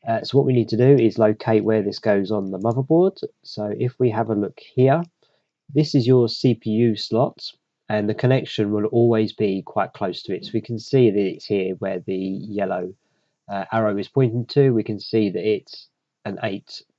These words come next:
pin connector, so we'll plug that cable into here. Uh, here's a s-, uh, a picture of an older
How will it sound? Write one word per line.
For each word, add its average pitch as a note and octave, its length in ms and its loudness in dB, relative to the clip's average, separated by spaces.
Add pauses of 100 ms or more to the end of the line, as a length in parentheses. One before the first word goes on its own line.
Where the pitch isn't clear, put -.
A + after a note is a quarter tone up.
(120)
pin F#2 240 -6
connector, A#2+ 500 -4
so - 160 -8
we'll G#2+ 160 0
plug G2 320 -4
that G2+ 220 -6
cable F#2+ 380 -8
into F2 360 -12
here. D3 400 2 (1120)
Uh, G#2 220 -4
here's C#3+ 380 6
a - 20 -2
s-, - 180 -10
uh, A#2 300 -4 (180)
a A#2 80 -8
picture - 380 -4
of G#2+ 160 0
an G#2 160 -4
older A2+ 540 0